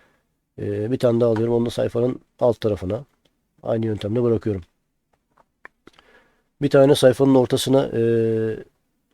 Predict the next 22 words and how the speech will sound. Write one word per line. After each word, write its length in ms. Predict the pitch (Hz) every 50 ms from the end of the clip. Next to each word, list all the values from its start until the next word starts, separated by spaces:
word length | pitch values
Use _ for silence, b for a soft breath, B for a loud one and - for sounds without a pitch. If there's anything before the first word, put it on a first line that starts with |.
| _ _ _ _ _ _ _ _ _ - 139
daha 180 | 131 123 120
doğrusu 380 | 123 123 120 117 - - 123 -
iki 160 | 143 - 143
tane, 360 | 131 - 123 110 113 127 143 143 - _ - -
e, 100 | 120 117 113 113 110 107 107 104 101 -
yatay 320 | - 123 120 - 131 127 123
ve 100 | 120 113
dikey 280 | 113 107 - 135 143
sayfayı 400 | 127 - 127 120 110 - 127 123
tam 180 | - - 123 127
merkezleyecek 540 | 123 120 113 - 123 123 117 113 117 123 123
şekilde, 420 | - 123 104 110 98 95 110 123 - _ b b b b b b b b b b b b b b b b b _ _ _ _ - -
e, 840 | - 113 107 104 104 101 104 104 104 101 101 104 104 104 104 104 107
çizgi 420 | - - 123 113 113 120 117 - - _ _ _ _ _ _ _ _ _ _ _ _ -
yerleştirelim. 600 | 113 110 107 104 104 98 - - 104 95 104 - - _ _ _ _ _ _ _ _ b b b b b b b b b b
Bir 60 | - -
tane 260 | - 120 113 110 117
yatay 300 | 117 113 - 120 120 117
getirelim 420 | 117 107 - 107 98 92 95 95
böyle. 280 | 92 92 90 104 117 131 b b b b _ _ _ _ _ _ _ _ _ b b b b b b
Şimdi 220 | - - 117 117
burada, 280 | 127 127 120 131 135 -